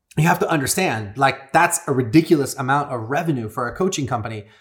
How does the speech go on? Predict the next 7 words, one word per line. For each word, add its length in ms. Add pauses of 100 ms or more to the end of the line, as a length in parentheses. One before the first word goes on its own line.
(320)
And 540 (140)
our 200
follower 680
size, 460
our 100
follower 640
count 480